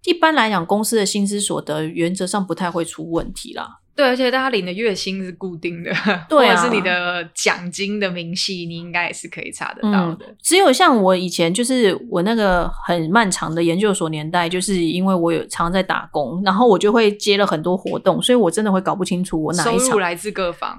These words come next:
Speaker 1: 对，然后甚至有时候刷本子，我也都不知道，嗯，这到底是哪一个的。<laughs>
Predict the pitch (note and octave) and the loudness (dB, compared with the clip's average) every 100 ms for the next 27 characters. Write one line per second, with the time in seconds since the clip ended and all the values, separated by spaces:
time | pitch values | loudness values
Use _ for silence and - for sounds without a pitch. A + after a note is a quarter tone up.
0 | - F#4+ G4 D#4+ A#3 A#3+ D4+ F4 F4 C#4 | -2 2 6 6 6 6 4 2 4 4
1 | F#3+ C4+ C4+ B3+ B3 E3 F3 G3+ G3 G3 | 6 2 4 2 4 2 2 2 2 2
2 | G#3+ G3+ A#3 A#3 A#3+ A3 E3 G3+ D3+ D3+ | 0 2 0 0 0 0 0 0 0 -2
3 | E3+ - - - D4+ - C#4+ - - A4 | -4 -4 -4 -2 -2 0 -2 -4 -14 -12
4 | G#4+ | -12